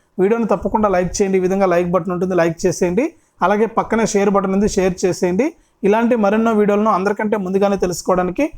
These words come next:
తప్పకుండా మన ఛానల్ను సబ్స్క్రైబ్ చేసుకుని పక్కనే వచ్చే గంట పైన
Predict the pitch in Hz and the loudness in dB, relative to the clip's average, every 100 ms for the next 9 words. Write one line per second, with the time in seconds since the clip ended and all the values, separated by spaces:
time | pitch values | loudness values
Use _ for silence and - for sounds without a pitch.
0 | - - - 175 233 240 233 180 202 202 | -16 -6 -4 -2 0 0 0 2 0 0
1 | 220 220 208 190 - 190 175 180 - 220 | 0 0 0 -2 0 -2 0 -2 0 -2
2 | 285 - - - 180 220 226 220 220 175 | -2 -4 -20 -4 -2 0 0 0 0 0
3 | 170 180 190 | 0 0 0